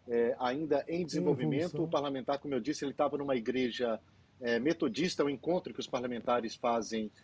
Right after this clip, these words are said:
Speaker 1: eh, de tempos em tempos com a comunidade que eles, que eles representam.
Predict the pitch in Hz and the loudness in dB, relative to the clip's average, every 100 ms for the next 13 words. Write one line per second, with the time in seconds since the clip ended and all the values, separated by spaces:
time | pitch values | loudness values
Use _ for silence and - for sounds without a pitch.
0 | - - - 120 117 117 117 110 107 110 | -20 -20 -6 2 4 4 4 4 0 0
1 | 160 175 143 135 120 127 123 - 107 - | 2 2 0 -2 0 0 0 -4 -8 -8
2 | - - 156 156 151 139 110 135 151 135 | -10 0 2 2 0 -2 4 8 8 8
3 | 113 110 123 117 113 107 - - - - | 2 -4 -2 0 0 0 -4 -10 -20 -20
4 | - - 131 - 139 - 113 98 156 180 | -20 0 0 2 -2 0 -2 0 -2 0
5 | 175 175 | 0 -2